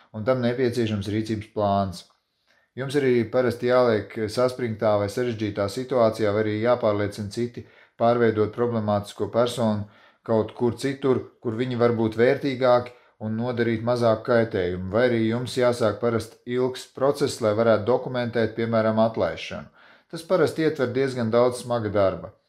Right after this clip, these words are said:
Lai sniegtu jums patiešām sa-, sarunu valodas piemēru, mēs varam apmeklēt sporta zāli un ēst veselīgi, mēs varam pozitīvi pastiprināties, pieņemot darbā personīgā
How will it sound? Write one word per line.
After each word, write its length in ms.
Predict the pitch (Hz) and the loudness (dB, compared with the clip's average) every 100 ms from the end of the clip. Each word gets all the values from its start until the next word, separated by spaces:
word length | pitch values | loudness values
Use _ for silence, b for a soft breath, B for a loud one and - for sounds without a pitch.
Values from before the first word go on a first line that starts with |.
| b b b - | b b b -6
Lai 80 | 131 | -4
sniegtu 380 | 135 175 160 120 | -2 -2 -2 -2
jums 160 | 120 - | -6 -4
patiešām 480 | 151 147 131 117 113 | -4 0 0 0 0
sa-, 540 | 104 135 127 117 113 107 | 0 0 4 4 4 0
sarunu 400 | - 139 123 117 | 2 2 2 -2
valodas 400 | 123 120 104 101 - | 0 2 0 -2 -8
piemēru, 480 | 160 139 120 110 | -6 0 2 2
mēs 160 | 113 110 | -2 -2
varam 240 | 120 113 127 | -4 0 -2
apmeklēt 420 | 131 107 117 110 | -2 -2 -2 -2
sporta 320 | - 131 - | -2 -4 -2
zāli 400 | 117 120 123 120 | 2 4 4 2
un 80 | 101 120 | 0 -4
ēst 180 | 113 135 | -4 -4
veselīgi, 640 | 156 156 143 139 120 B B B - | -4 -4 -2 -2 -4 B B B -10
mēs 200 | 120 131 | -4 0
varam 160 | 123 113 | 0 0
pozitīvi 460 | 135 110 110 104 | -2 -2 -2 -2
pastiprināties, 920 | 104 127 - 110 113 110 107 113 101 B B - | -2 -6 -6 -2 2 2 2 -2 -4 B B -12
pieņemot 380 | 135 113 104 | -6 -4 0
darbā 260 | 120 113 104 101 | 0 2 2 2
personīgā 560 | 120 113 104 104 101 | -2 -2 -4 0 0